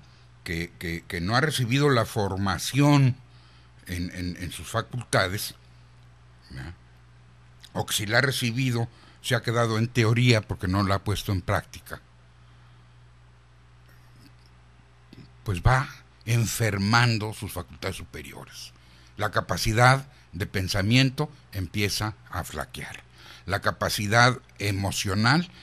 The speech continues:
empieza a reventar. Y la capacidad de voluntad empieza a desaparecer. Y este hecho, ¿verdad? Eh, es-, este, este, este gran problema, ¿verdad?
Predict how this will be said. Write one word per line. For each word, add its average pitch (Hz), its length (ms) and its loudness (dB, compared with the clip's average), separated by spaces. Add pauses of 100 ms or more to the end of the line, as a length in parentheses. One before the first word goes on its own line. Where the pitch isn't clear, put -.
(140)
empieza 104 580 -4
a 80 100 -8
reventar. 69 640 -10 (360)
Y 101 100 -6
la 98 100 -4
capacidad 101 560 -2
de 120 60 0
voluntad 87 640 -2 (280)
empieza 101 580 -4
a - 60 -6
desaparecer. - 800 -10 (1900)
Y 127 140 0
este 175 380 2
hecho, 147 360 -2 (720)
¿verdad? 98 200 -14 (360)
Eh, 87 240 -8 (240)
es-, 135 320 -2
este, 131 440 0
este, 123 600 -4
este - 320 -6 (220)
gran 143 600 6 (220)
problema, 104 600 -2 (640)
¿verdad? 87 200 -16